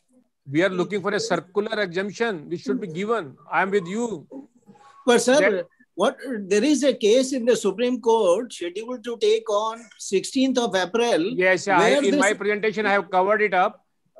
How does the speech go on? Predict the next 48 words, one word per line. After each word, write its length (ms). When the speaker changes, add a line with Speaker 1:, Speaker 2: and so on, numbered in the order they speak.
Speaker 1:
Earlier 300
that 220
judgment, 500
earlier 240
that 220
case 240
was 200
filed, 520
then 240
direction 440
was 160
given 320
to 60
the 140
C 160
B 120
D 120
T 160
to 140
issue 280
some 220
clarification. 720
Now 180
they 100
have 160
issued 260
a 80
clarification. 840
Uh, 200
an-, 140
another 300
writ 220
petition 320
has, 140
as, 200
as 200
S 200
L 120
P 100
has 120
been 180
filed. 440
Supreme 380
Court 120
has 140
issued 360
a 40
notice, 440